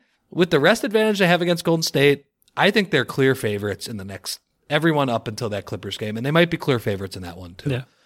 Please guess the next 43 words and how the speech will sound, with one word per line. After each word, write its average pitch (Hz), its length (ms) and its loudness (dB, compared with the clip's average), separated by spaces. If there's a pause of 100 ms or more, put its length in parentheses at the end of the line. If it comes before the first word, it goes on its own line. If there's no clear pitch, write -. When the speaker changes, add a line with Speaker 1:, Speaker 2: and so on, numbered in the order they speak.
(140)
Speaker 1:
I - 80 2
just 185 160 2
watched 190 180 2
the - 60 -8
Clippers 123 340 0
dismantle 107 460 -8
the 95 60 -10
Celtics, 101 400 -6
so 107 120 -6
maybe 101 240 -6
I'm 98 120 -8
overvaluing 104 680 -4
them 98 160 -6
a 98 40 -6
little 98 180 -6
bit. 107 200 -6 (380)
Kawhi 101 260 -2
Leonard 147 480 4 (320)
scares 104 480 -2
the 95 120 -6
hell 127 520 2
out 120 160 -2
of 110 120 -8
me 117 320 -2
just - 260 -12
in, 90 220 -12
in 95 140 -12
general 98 380 -8
as 92 300 -12
a, 90 380 -16
a 98 120 -12
player. 107 380 -4
He's, 90 440 -10 (1500)
everybody 95 320 -8
knows 87 280 -16 (320)
Speaker 2:
Yeah. 202 180 2
Speaker 1:
who 90 80 -12
he 85 100 -18
is. - 160 -20 (240)
Speaker 2:
Yep. 165 140 -4 (100)
Speaker 1:
But, 92 240 0
uh, 90 280 -8 (1600)
yeah, 127 180 -2